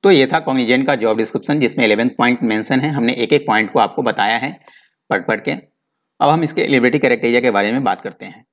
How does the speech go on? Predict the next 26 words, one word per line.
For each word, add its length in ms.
एलिजिबिलिटी 420
क्राइटेरिया 500
में 160
भी 120
इन्होंने 280
कुछ 200
पॉइंट 240
मेंशन 320
किया 200
है। 140
पॉइंट 340
वन 180
क्या 160
है, 160
टू 120
थाउजेंड 300
ट्वेंटी, 300
टू 120
थाउजेंड 220
ट्वेंटी 200
वन 220
and 160
टू 80
थाउजेंड 240
ट्वेंटी 220
टू 220